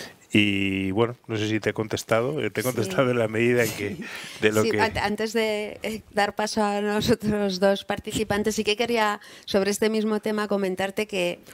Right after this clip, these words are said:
Speaker 2: una de las medidas que se ha anunciado que se va a hacer es, eh, las líneas de autobuses que no son rentables ahora mismo a nivel estatal, pasarlas para que sean gestionadas por las autonomías, por lo que son líneas que,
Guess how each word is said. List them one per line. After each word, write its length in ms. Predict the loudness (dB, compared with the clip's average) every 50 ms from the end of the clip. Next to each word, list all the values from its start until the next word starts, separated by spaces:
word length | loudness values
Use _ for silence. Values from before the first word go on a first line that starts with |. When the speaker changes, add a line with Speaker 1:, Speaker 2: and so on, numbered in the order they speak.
| -2
Speaker 2:
una 200 | 2 4 4 6
de 120 | 6 4 2
las 180 | 2 0 0
medidas 480 | -2 -4 -4 -2 -2 -2 0 0 -2 -2
que 100 | -4 -8
se 120 | -6 -4
ha 40 | -2
anunciado 480 | 0 2 2 0 0 0 0 0 0 0
que 120 | 0 -2
se 160 | -4 -4 -4
va 80 | -4 -4
a 40 | -4
hacer 280 | -4 -2 -2 0 0
es, 280 | 2 2 0 0 -2 -4 -6 -12 -20 -20 -20 -8 -2
eh, 300 | 0 2 2 2 2 0 2
las 240 | 0 0 0 0
líneas 600 | -2 0 0 2 2 2 2 2 2 0 -4 -6
de 120 | -4 -2 0
autobuses 640 | 0 0 0 0 0 0 0 0 0 0 0 -2 -2
que 120 | -2 -2
no 140 | 0 0 2
son 220 | 2 2 2 2
rentables 680 | 0 -2 -2 -4 -4 -2 -2 -2 -2 -2 -2 -2 -2 -2
ahora 220 | -2 -2 -2 -2
mismo 540 | 0 0 0 0 2 2 2 0 0 -2 -4 -10 -20 -20 -20 -12 -6
a 200 | -4 -2 -2 0
nivel 280 | 0 0 0 0 0
estatal, 580 | -2 -2 -2 -4 -4 -2 0 0 0 -2 -4 -10 -16 -20 -14 -8 -4
pasarlas 520 | -2 -2 0 0 0 0 0 -2 -2 -2
para 220 | -2 -4 -4 -4
que 100 | -4 -4
sean 220 | -4 -4 -4 -4 -4
gestionadas 520 | -4 -4 -2 0 0 2 2 0 0 -2
por 140 | -2 -2 -2
las 280 | 0 0 -2 -2 -4 -4
autonomías, 840 | -2 -2 -2 0 0 -2 -2 -2 0 0 0 0 0 0 -2 -4
por 160 | -6 -6 -2 -2
lo 80 | -2
que 140 | -2 -2 -6 -8
son 280 | -6 -2 0 0 0 0
líneas 380 | 0 0 0 0 0 -2 -2
que, 160 | -4 -4 -6